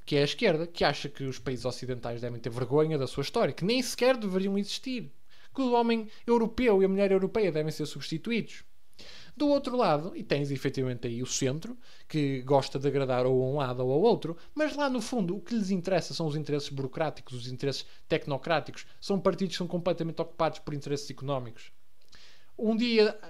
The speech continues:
são a favor do frio, no outro já são a favor do quente noutro assunto. Não interessa. E depois tens aí malta da direita,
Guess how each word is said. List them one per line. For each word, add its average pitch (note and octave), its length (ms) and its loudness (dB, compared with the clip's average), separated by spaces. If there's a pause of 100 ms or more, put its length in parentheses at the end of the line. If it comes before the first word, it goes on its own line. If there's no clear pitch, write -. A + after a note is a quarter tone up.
(140)
são G#3 220 2
a G3+ 40 6
favor G3+ 220 4
do F3+ 80 2
frio, G#3+ 420 0
no F3 120 -2
outro F3 140 0
já F3 100 4
são F3 120 0
a D#3+ 40 4
favor D#3+ 260 2
do D3+ 100 -4
quente D3+ 300 -2
noutro C#3+ 240 -2
assunto. B2 420 -8 (400)
Não E3 160 0
interessa. D#3 380 -2 (1000)
E F3 60 -2
depois D3 320 0
tens C3+ 220 -2
aí C#3 120 -2
malta C3 360 -4
da C3+ 40 -2
direita, G#3 460 -2